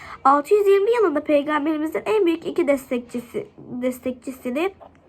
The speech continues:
aynı ayında kaybetti. Bunlar ise Peygamberimizin eşi Hazreti Hatice ile amcası Hazreti Ebu Bek-, Talip'ti. Biz bu yıla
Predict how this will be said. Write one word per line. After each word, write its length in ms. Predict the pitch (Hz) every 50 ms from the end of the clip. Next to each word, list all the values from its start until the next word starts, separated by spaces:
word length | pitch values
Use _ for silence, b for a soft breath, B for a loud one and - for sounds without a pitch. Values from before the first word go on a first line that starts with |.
| _ _ _ _ _ _ _ _ -
aynı 300 | 302 320 330 302 285 262
ayında 420 | 240 240 233 226 220 226 240 240
kaybetti. 760 | 240 262 240 233 226 220 226 226 220 - - 233 226 220 220 220 B B B B B B _ -
Bunlar 240 | 269 285 311 403 415
ise 400 | 349 349 - 349 339 339 330 320
Peygamberimizin 840 | - 311 277 269 269 277 277 262 269 277 277 269 269 269 269 330 339 311
eşi 400 | 269 254 254 - 285 294 339 339 B B B
Hazreti 400 | - - 285 269 262 262 262 277
Hatice 560 | 254 240 226 247 240 220 214 220 226 269 359 B B B B _ -
ile 300 | 240 240 233 262 302 320 B B B B B _ _ _ _ -
amcası 680 | 277 302 320 311 285 277 285 277 - - - 339 339 330 B B B
Hazreti 480 | - - 277 269 254 240 240 - 240 233
Ebu 280 | 247 233 247 240 226
Bek-, 340 | 233 226 226 - _ _ B B B B B _
Talip'ti. 680 | - 294 262 240 233 233 226 233 - - 233 226 226 226 - _ _ _ _ _ _ _ _ _ _ _ _ _ _ - - - - - B B B B B B B _ -
Biz 240 | 392 403 359 330 311
bu 100 | 403 415
yıla 400 | 403 349 311 277 285 311 359